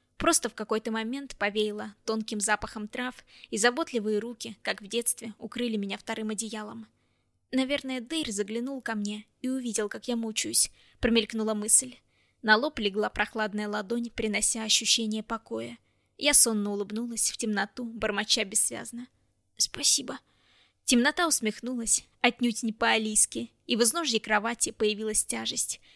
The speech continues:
Я только и успела подумать: «Что-то здесь не так», и отключилась.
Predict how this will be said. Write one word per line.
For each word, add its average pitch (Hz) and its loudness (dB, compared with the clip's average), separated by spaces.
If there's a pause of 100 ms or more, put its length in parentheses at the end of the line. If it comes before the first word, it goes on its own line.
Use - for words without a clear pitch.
(180)
Я 240 8
только 254 4
и 247 -2
успела 254 4
подумать: 214 0 (240)
«Что-то - -2
здесь 294 -2
не 294 -12
так», - -4 (360)
и 320 6
отключилась. 233 0